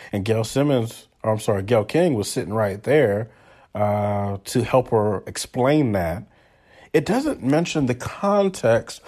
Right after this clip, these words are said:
of what led up to the outrage. It would be as if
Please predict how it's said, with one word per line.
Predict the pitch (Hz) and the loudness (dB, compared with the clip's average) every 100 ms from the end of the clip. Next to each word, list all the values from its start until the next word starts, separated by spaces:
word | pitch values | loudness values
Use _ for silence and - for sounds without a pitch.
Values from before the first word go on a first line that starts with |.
| - | -8
of | - 117 110 117 | -2 -2 -4 0
what | 135 117 | 2 2
led | 107 127 147 165 160 139 - | 2 2 6 8 8 6 6
up | 160 - | 4 4
to | - - 117 - 104 - _ _ | -8 -2 0 0 -2 -8 _ _
the | - 98 | -8 0
outrage. | 123 90 82 - - - - _ _ _ _ _ _ _ _ _ _ - - - _ - | 0 0 -4 -10 -16 -20 -20 _ _ _ _ _ _ _ _ _ _ -20 -20 -20 _ 4
It | 240 | 4
would | 220 214 | 6 4
be | 196 190 | 4 6
as | 160 139 180 | 6 6 4
if | 190 127 127 - - | 6 6 4 -4 -20